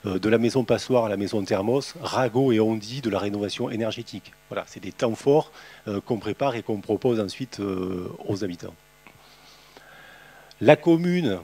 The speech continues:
est aussi engagée sur un site patrimonial remarquable. Donc ça fait un moment, et peut-être que la commune, euh, effectivement, avant, euh,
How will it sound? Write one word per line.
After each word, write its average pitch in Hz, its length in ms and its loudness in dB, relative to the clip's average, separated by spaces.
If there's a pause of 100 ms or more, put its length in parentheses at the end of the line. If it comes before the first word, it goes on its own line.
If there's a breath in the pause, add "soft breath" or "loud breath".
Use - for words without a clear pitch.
(200)
est 127 220 -4
aussi 143 280 0
engagée 135 460 2
sur 123 340 -2
un 101 120 2
site - 480 -2
patrimonial 117 720 2
remarquable. 139 640 0 (100)
Donc 98 160 -4
ça 113 100 -2
fait 139 360 0 (100)
un 135 120 6
moment, 143 360 2
et 98 80 -2
peut-être - 220 -2
que - 80 -4
la 107 100 2
commune, 131 360 -2
euh, 98 180 0
effectivement, 110 480 -2
avant, 107 320 -2
euh, 92 60 -4